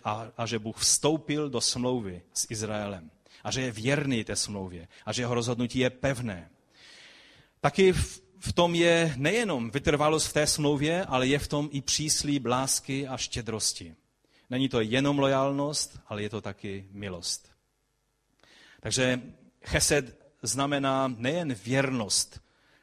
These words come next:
tak to zhrnul jeden, jeden, eh, znalec hebrejštiny.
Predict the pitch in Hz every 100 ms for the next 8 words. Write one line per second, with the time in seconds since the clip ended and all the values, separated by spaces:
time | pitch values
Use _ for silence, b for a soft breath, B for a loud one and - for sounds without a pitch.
0 | b - 110 - 110 101 131 123 101 107
1 | 107 107 98 120 107 104 104 104 101 101
2 | 98 98 104 104 101 98 95 107 113 117
3 | - - 104 113 113 120 - 127 127 139